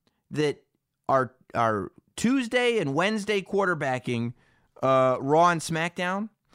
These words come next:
would be the ones pining for the days of Vince McMahon if he left. And that's not to say that anybody's better than anybody else. That's to say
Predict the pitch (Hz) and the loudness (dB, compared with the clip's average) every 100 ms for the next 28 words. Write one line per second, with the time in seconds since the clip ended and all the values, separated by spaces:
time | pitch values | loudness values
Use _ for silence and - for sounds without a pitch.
0 | _ - 135 196 220 175 208 190 185 160 | _ -6 2 4 4 2 -2 -2 0 2
1 | 156 127 101 95 92 - _ _ _ - | 2 2 0 -4 -8 -14 _ _ _ -10
2 | - 220 285 247 147 107 - 95 _ _ | -2 0 2 0 -4 -8 -12 -20 _ _
3 | _ _ 151 147 135 143 139 131 117 135 | _ _ -2 -2 -2 -2 -2 -4 -6 -6
4 | 127 117 123 120 117 - 127 110 113 104 | -8 -8 -4 -4 -6 -6 -6 -4 -6 -6
5 | 80 - - - 131 165 - 175 180 - | -10 -16 -20 -8 -4 -4 -2 -4 -4 -4
6 | 160 185 175 165 151 151 151 156 139 139 | -6 -2 -2 -2 -2 -4 -4 -4 -4 -4
7 | 143 131 127 127 117 120 127 113 123 127 | -2 -4 -4 -6 -4 -4 -4 -4 -6 -8
8 | - 127 - 113 107 101 | -10 -12 -6 -4 -4 -6